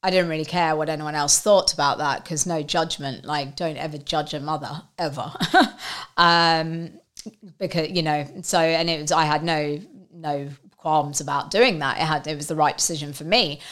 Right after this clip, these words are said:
And quite frankly, my baby, because my baby needs me. So, um, and yeah, already being as, as stretched as I was, both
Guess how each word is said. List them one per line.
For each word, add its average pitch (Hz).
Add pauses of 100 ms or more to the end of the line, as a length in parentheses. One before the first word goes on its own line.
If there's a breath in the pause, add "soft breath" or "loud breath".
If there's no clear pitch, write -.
(180 loud breath)
And 160
quite 196
frankly, 156
my 156
baby, 170
because 160
my 156
baby 156
needs 208
me. 143
So, 165 (560 loud breath)
um, 165
and 165
yeah, 156
already 165
being 156
as, 151
as 165
stretched -
as 165
I 156
was, 156
both 156